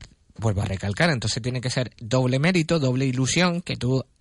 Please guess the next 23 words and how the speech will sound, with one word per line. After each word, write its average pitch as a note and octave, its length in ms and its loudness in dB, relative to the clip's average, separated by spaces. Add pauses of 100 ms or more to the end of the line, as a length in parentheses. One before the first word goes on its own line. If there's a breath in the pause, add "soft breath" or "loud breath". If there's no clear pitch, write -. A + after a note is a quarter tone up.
(160)
te - 100 -12
hayas A2 200 -8
involucrado B2 420 0
en A#2+ 120 -4
todos B2+ 180 -4
los C3+ 120 0
aspectos C3 420 -2
de A#2 100 -2
tu A2 140 -4
trabajo C3+ 400 -2
discográfico F3+ 840 2 (280 loud breath)
y A#2+ 120 -2
que A#2 80 -2
esa A#2 140 -2
ilusión B2 340 0
que - 100 -10
esté A#2+ 400 -4
en F#2+ 160 -12
unos G#2 160 -4
grandes A2+ 320 -6
almacenes A#2+ 680 -2 (120)
y A2 100 -2
esté A#2 400 -6